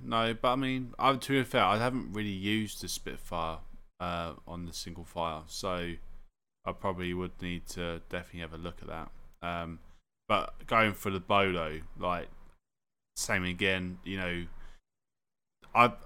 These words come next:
with the, obviously the, the strike pads and,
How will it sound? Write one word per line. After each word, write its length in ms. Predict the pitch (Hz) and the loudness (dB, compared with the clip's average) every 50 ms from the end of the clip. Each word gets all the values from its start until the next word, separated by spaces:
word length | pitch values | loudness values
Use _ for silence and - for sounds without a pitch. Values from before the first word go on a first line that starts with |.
| - - - | -14 -12 -4
with 260 | - 139 139 131 - - | 2 4 4 4 4 4
the, 80 | 135 | 2
obviously 360 | 131 123 113 113 107 - 117 | 2 4 4 2 0 0 0
the, 180 | 104 107 107 98 - - | 2 2 0 0 0 -2
the 80 | - 101 | -2 -2
strike 400 | - - - 117 110 104 - - | 2 6 8 8 8 8 6 2
pads 520 | - 104 101 101 98 90 - - - - | 0 2 4 4 2 0 -4 -6 -6 -4
and, 300 | 101 95 92 92 90 85 | -2 -2 -2 -4 -4 -6